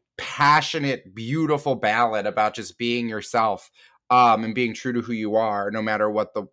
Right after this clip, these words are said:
outside world says. So, like, eh, eh, stranger things have happened, but I, I've never heard, "You've Got Possibilities,"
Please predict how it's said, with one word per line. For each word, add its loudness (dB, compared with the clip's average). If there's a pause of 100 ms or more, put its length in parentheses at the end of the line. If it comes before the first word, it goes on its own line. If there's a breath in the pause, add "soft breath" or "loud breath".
(160)
outside -2
world -4
says. -4 (340 soft breath)
So, 2 (680)
like, 2
eh, -8 (140)
eh, -10 (120)
stranger 2
things 0
have -2
happened, 0
but 2
I, 2
I've 0
never -2
heard, -4
"You've -14
Got 0
Possibilities," -8